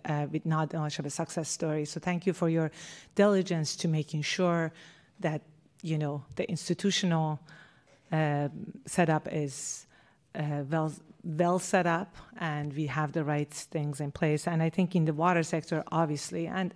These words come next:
every, every one of these resource management sectors, we are dealing with a lot of institutional issues and public policy issues rather than just, um,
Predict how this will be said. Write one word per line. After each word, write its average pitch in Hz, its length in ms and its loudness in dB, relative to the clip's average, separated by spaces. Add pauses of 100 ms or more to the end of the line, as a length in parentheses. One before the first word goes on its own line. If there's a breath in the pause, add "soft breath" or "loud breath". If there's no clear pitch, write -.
every, 175 500 2
every 175 240 2
one 156 160 0
of 151 140 0
these 147 320 -2
resource 151 440 -2
management 151 480 -4
sectors, 151 400 -6 (440 loud breath)
we 180 100 6
are 170 100 6
dealing 170 320 2
with 156 140 2
a 151 60 2
lot 151 240 2
of 151 100 -2
institutional 160 760 0
issues 147 540 -2
and 143 260 -6 (580 loud breath)
public 170 300 2
policy 165 400 4
issues 156 360 -2
rather 165 220 0
than 151 240 -2
just, - 420 -4 (120)
um, 147 320 2